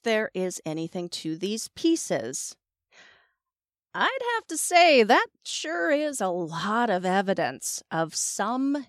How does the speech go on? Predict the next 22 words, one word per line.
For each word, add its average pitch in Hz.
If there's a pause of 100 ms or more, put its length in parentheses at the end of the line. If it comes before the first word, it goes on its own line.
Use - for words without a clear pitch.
(100)
hidden 294
animal 196 (260)
out 349
there, 170 (300)
uh, 170
leaving 240
this 202
trail 320
of 277
crumbs 233
behind. 123 (1700)
Is 311 (380)
there 165
anything 165
to 202
it 240
all? 339 (800)
That 226
I 370
don't 285
know 165
yet. -